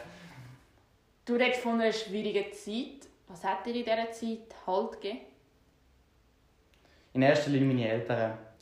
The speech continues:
Speaker 2: Meine Eltern haben unglaublich viel Schweiß und Blut in mich investieren müssen, kann man nicht anders sagen.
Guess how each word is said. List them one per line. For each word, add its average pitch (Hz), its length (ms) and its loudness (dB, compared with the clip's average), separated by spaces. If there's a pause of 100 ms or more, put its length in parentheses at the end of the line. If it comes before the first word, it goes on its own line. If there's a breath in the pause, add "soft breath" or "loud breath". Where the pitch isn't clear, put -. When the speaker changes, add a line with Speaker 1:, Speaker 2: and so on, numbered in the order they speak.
(160)
Speaker 2:
Meine 120 160 0
Eltern 131 640 6 (160)
haben 117 220 -4 (1160)
unglaublich 147 540 8 (120)
viel 131 460 4
Schweiß 139 460 8
und 127 120 0
Blut 139 260 4
in 135 120 2
mich 135 160 -2
investieren 127 640 0
müssen, 131 420 4 (100)
kann 120 160 2
man 123 120 0
nicht 123 100 2
anders 120 340 -2
sagen. 120 400 4